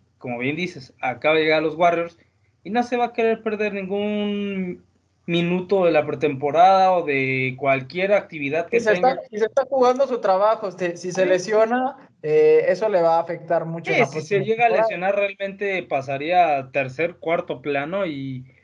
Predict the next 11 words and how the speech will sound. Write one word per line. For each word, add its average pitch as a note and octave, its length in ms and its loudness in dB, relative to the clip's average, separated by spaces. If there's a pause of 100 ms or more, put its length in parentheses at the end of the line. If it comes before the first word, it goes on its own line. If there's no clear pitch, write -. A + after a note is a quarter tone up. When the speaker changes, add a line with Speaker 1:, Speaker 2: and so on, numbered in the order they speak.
(200)
Speaker 1:
ese D#3+ 260 -2
sueño F#3 480 -4
que D3 120 -2
ha D3+ 120 0
tenido E3 320 -8
toda E3 160 -6
esta E3 180 -12
temporada C3 440 -2
se D#3 100 -8
acabaría. C3+ 560 -2 (520)
Pero, D#3 760 2